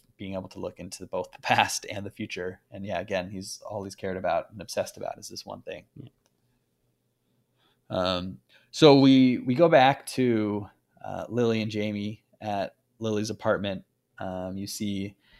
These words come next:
Speaker 1: Pete feeding the pigeons outside, Jamie trying to lead some sort of normal life, uh, making some water with lemon for, for Lily, and they zoom in on, uh,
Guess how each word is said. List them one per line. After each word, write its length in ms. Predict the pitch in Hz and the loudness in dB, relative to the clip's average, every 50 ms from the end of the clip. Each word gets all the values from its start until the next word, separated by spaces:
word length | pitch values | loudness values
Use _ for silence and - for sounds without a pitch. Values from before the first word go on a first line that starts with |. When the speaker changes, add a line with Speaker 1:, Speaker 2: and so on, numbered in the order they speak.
| _ _ _ _ _ _ _ _ _ _ _ _ _ _ _ _ _ _ | _ _ _ _ _ _ _ _ _ _ _ _ _ _ _ _ _ _
Speaker 1:
Pete 240 | - 131 127 120 123 | -2 -2 0 0 0
feeding 280 | - 127 117 110 107 | 0 0 0 0 -2
the 60 | 104 98 | -4 0
pigeons 320 | - 156 147 139 131 120 | 0 0 2 2 0 2
outside, 760 | 120 107 104 - - 151 139 139 135 135 131 131 131 127 123 - _ _ _ _ _ _ _ _ _ _ _ _ _ _ - - _ - | 2 2 2 2 4 4 4 4 4 4 4 2 2 0 -2 -8 _ _ _ _ _ _ _ _ _ _ _ _ _ _ -20 -20 _ -12
Jamie 640 | 113 113 123 123 127 127 127 127 123 131 127 123 - - _ _ _ _ _ _ _ _ _ | -6 -4 -2 -2 0 0 0 0 0 -2 -2 -4 -8 -14 _ _ _ _ _ _ _ _ _
trying 280 | - - 127 117 120 113 | -2 0 0 2 2 0
to 80 | 113 | 0
lead 380 | 113 117 117 113 113 110 113 101 104 - - - _ _ _ | 0 2 2 4 4 2 0 -2 -8 -14 -18 -20 _ _ _
some 460 | - - 120 110 110 110 110 110 113 | -4 -2 0 0 2 0 -2 -4 -4
sort 300 | - - - 123 113 110 | -6 -2 0 2 2 2
of 140 | 107 101 107 | 2 0 -2
normal 360 | 107 107 110 110 110 107 104 | -2 -2 -2 0 0 0 0
life, 480 | 107 107 104 101 107 107 - - - - | 0 0 0 0 0 -2 -4 -8 -8 -6
uh, 280 | - 98 101 101 98 101 | -4 -4 -2 -2 -4 -4
making 480 | 107 101 101 - 104 101 104 104 - - _ _ _ _ _ _ _ _ _ _ | -6 -8 -10 -10 -10 -12 -12 -12 -14 -16 _ _ _ _ _ _ _ _ _ _
some 300 | - - - 104 101 101 | -12 -8 -6 -6 -4 -4
water 360 | 107 113 113 113 113 113 110 107 | -2 0 0 0 2 2 0 0
with 140 | 107 107 | 0 -2
lemon 360 | 139 160 170 165 156 156 151 143 | -2 -2 0 0 0 0 -2 -2
for, 480 | - - 107 107 107 107 107 - - - | 0 0 2 4 4 4 2 0 -2 -2
for 120 | - 117 | -2 -2
Lily, 440 | 123 151 165 151 151 147 147 143 135 | 0 2 2 4 4 4 4 4 4
and 300 | 131 120 113 113 117 113 - | 2 2 0 0 -2 -2 -4
they 240 | 95 98 104 107 95 - | -4 -4 -4 -4 -6 -8
zoom 280 | 104 104 117 120 120 123 | -4 -2 0 0 2 0
in 140 | 123 123 120 | 0 0 0
on, 380 | 117 110 110 110 104 104 107 - _ _ _ _ _ _ _ _ - 107 | 0 -2 -2 -2 -4 -8 -10 -14 _ _ _ _ _ _ _ _ -18 -14
uh, 260 | 104 95 101 101 95 | -12 -10 -8 -10 -10